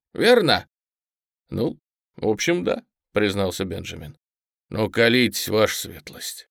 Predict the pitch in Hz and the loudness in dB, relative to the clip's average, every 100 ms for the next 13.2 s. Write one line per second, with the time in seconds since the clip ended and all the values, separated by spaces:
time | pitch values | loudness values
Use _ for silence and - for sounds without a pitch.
0 | _ 104 101 - 104 98 90 104 95 - | _ 0 2 2 -2 -2 -4 -4 -6 -2
1 | 98 95 _ _ _ _ _ _ _ - | -4 -4 _ _ _ _ _ _ _ -8
2 | 113 110 180 180 151 143 208 175 107 - | -6 -2 0 2 0 2 2 2 0 -4
3 | _ _ _ - 90 104 - 123 151 147 | _ _ _ -8 -2 -2 -2 0 0 -2
4 | 98 - 82 - - _ _ 107 98 101 | -4 -12 -16 -18 -20 _ _ -2 0 -2
5 | - 98 98 - - - _ _ _ _ | 0 0 -2 -10 -14 -18 _ _ _ _
6 | _ _ _ _ _ _ 107 151 160 175 | _ _ _ _ _ _ 4 6 8 6
7 | - 151 220 220 214 151 214 156 208 180 | 4 6 8 8 6 6 6 8 6 6
8 | 190 196 156 165 165 139 185 185 175 123 | 6 6 6 6 6 6 6 8 8 8
9 | 113 107 110 190 208 147 _ _ 165 208 | 8 6 8 8 8 4 _ _ 6 8
10 | 208 156 226 156 254 240 175 233 180 247 | 8 8 6 8 6 6 6 6 6 6
11 | 226 196 165 151 135 104 95 - - _ | 8 8 6 6 4 4 0 -2 -10 _
12 | - 95 98 95 92 90 - 90 82 - | -2 0 2 0 0 -2 -4 -8 -8 -14
13 | - - | -16 -16